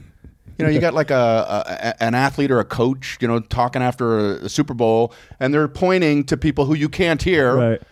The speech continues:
Speaker 1: and all you're hearing is answers
Speaker 2: Right.
Speaker 1: like, "Well, um, you know, Jefferson had slipped, so that's why I did that." "Yes. Back there? Oh, um, the answer to that is forty-nine."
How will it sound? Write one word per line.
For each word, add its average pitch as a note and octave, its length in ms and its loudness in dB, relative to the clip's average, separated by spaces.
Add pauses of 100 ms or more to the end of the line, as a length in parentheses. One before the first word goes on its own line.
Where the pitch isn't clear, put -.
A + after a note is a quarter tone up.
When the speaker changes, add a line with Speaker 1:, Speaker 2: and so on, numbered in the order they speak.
(320)
Speaker 1:
and C#3+ 240 0
all F3 160 0
you're F#3 160 2
hearing F3+ 260 2
is D3+ 160 2
answers B2+ 680 -2
Speaker 2:
Right. A#2+ 200 2
Speaker 1:
like, - 160 -10 (280)
"Well, C3 380 2
um, A#2+ 600 0
you B2+ 100 2
know, A2+ 320 0 (400)
Jefferson B2+ 580 0
had A2 220 2
slipped, - 440 -2
so G#2+ 200 2
that's A2+ 260 0
why A2+ 240 2
I G#2 80 2
did G2 180 2
that." F#2+ 320 2 (720)
"Yes. B2+ 480 -2 (340)
Back C3 220 0
there? D#3 340 0 (800)
Oh, C#3+ 420 0
um, C3 560 0
the C3 140 0
answer D#3+ 240 0
to D3 40 2
that D3 200 2
is B2 120 -4
forty-nine." A#2+ 920 2